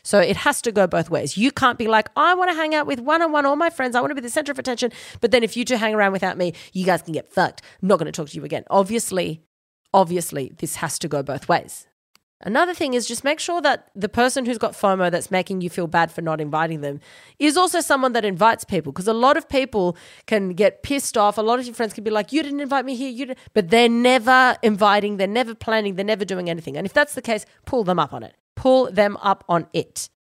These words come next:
okay? And then, kind of like the first example, just because you are hanging around someone all the time, like coworkers, it does not mean that you have to invite this person everywhere. Not at all. You don't have to invite them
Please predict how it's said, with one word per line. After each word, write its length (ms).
okay? 300
And 180
then, 380
kind 160
of 80
like 140
the 80
first 240
example, 480
just 360
because 400
you 100
are 100
hanging 400
around 540
someone 340
all 140
the 100
time, 440
like 380
coworkers, 720
it 180
does 220
not 320
mean 380
that 220
you 100
have 500
to 280
invite 560
this 140
person 460
everywhere. 460
Not 300
at 100
all. 360
You 100
don't 140
have 140
to 100
invite 240
them 140